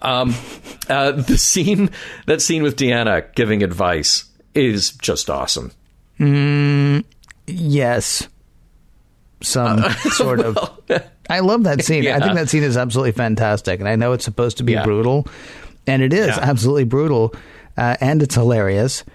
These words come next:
Speaker 2: Um,
Speaker 1: Mm-hmm.
Speaker 2: I wish, I, I wish it had been a guy that she was doing that to instead of a woman.
Speaker 1: Hmm.
Speaker 2: Because the fact
Speaker 1: Mm-hmm.
Speaker 2: that she's telling a woman to be a good little lady for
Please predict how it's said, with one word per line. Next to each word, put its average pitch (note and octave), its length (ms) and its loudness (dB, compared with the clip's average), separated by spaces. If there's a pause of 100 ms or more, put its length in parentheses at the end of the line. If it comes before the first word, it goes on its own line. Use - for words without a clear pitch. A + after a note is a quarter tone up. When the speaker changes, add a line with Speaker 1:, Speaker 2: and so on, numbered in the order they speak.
(340)
Speaker 2:
Um, C3 80 0 (280)
Speaker 1:
Mm-hmm. B2 240 2 (320)
Speaker 2:
I B2+ 100 2
wish, E3 540 0 (160)
I, C3+ 200 -4
I C3+ 160 2
wish F3+ 400 2
it D#3 100 2
had C#3+ 160 2
been C#3+ 160 2
a C3 60 0
guy G#2+ 480 0
that C#3 180 -2
she - 100 0
was C#3+ 140 2
doing C#3+ 220 0
that C#3+ 220 0
to D3 200 2
instead A2+ 320 0
of A2+ 140 0
a A2 40 2
woman. G#2 460 2 (920)
Speaker 1:
Hmm. C#3 440 2
Speaker 2:
Because A#2 280 0
the C3 80 0
fact C#3 180 2
Speaker 1:
Mm-hmm. G#2+ 80 2
Speaker 2:
that - 80 -2
she's D3 180 0
telling C#3 260 0
a A#2+ 60 2
woman A#2 300 2
to A#2+ 40 0
be A2 140 2
a G#2+ 60 2
good A#2 240 -2
little A#2 240 0
lady G#2 260 2
for G#2+ 340 -2